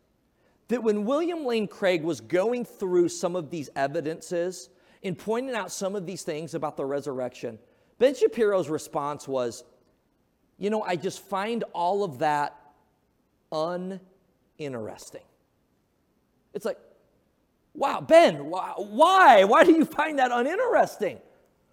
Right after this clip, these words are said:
What do you mean you find it uninteresting?" And, and I think a very important truth, again, when it comes to not just the Jews,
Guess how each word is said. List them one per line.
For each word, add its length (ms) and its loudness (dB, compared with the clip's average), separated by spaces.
What 120 0
do 80 2
you 160 0
mean 220 0
you 100 -2
find 300 2
it 120 2
uninteresting?" 800 -4
And, 120 -4
and 160 -6
I 60 -2
think 240 -2
a 100 4
very 400 0
important 540 -4
truth, 380 -4
again, 380 -2
when 180 -4
it 140 -6
comes 300 -8
to 280 -6
not 420 -8
just 280 -10
the 100 -6
Jews, 400 -8